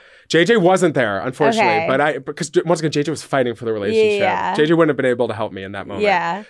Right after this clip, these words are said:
Speaker 1: But they were like, "You have to do it. You just have to end it. You have
Speaker 2: Yeah.
Speaker 1: to tell her you wanna go on a break." And so I literally texted her. I said, "Yeah, I didn't invite you because I don't think this is working anymore.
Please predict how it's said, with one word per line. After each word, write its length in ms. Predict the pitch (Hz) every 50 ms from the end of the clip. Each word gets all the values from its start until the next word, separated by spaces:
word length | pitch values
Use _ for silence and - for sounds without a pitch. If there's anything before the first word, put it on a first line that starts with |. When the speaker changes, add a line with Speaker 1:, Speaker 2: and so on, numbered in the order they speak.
| _ -
Speaker 1:
But 100 | 104 107
they 80 | 110
were 60 | 104
like, 140 | 98 95 98
"You 80 | 104 98
have 100 | 90 -
to 80 | -
do 120 | - - -
it. 160 | 60 - - _ _ _ _
You 40 | -
just 120 | 101 98 -
have 120 | 104 98
to 100 | - -
end 160 | - 92 90 87
it. 180 | 82 67 - _ _ _ _ _ _ _ _ _ _ _
You 100 | 113 110
have 60 | - -
Speaker 2:
Yeah. 80 | -
Speaker 1:
to 40 | - -
tell 140 | 117 110 110
her 160 | 113 113 117
you 100 | 120 117
wanna 140 | 107 107 101
go 120 | 104 101
on 80 | 101 101
a 60 | 101
break." 360 | 98 104 98 95 90 90 - _
And 80 | 104 107
so 80 | - 107
I 40 | 101
literally 200 | 104 104 104 95
texted 300 | - 101 92 - - -
her. 80 | 92
I 40 | 95
said, 340 | 92 - 95 92 90 87 101 _ _ _ _ -
"Yeah, 120 | 101 98
I 40 | 98
didn't 160 | 95 98 98
invite 280 | 101 98 92 95 90 -
you 140 | 87 95
because 380 | 98 98 95 - - 95 92 -
I 80 | - -
don't 180 | 98 95 -
think 160 | _ 98 95 -
this 140 | 98 92 -
is 140 | 98 95
working 300 | - - - - - 104
anymore. 500 | 92 90 92 95 98 98 92 101 - -